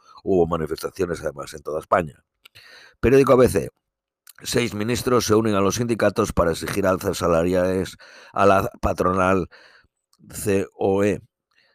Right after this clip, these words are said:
Periódico La Razón. Ayuso lograría la mayoría absoluta, Más Madrid veinticinco diputados y el psoe veintitrés, según una encuesta para este periódico.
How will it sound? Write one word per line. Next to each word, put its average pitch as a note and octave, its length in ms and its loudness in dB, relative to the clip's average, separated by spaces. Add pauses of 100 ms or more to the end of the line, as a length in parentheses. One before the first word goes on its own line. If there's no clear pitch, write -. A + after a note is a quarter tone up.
Periódico A2+ 380 0
La A2+ 80 4
Razón. G#2+ 340 0
Ayuso C3 480 2
lograría G#2+ 640 2
la F#2+ 140 -2
mayoría G2 340 -2
absoluta, A#2 560 -2
Más A2 240 -4
Madrid F#2+ 460 -4 (400)
veinticinco G2 640 -4
diputados A#2 800 0
y G#2 180 0
el F#2+ 280 -2
psoe A2 340 0
veintitrés, F#2 800 -6
según F#2+ 300 -4
una F#2 80 -2
encuesta F2+ 420 -4
para E2+ 180 -2
este D#2+ 160 -6
periódico. - 540 -14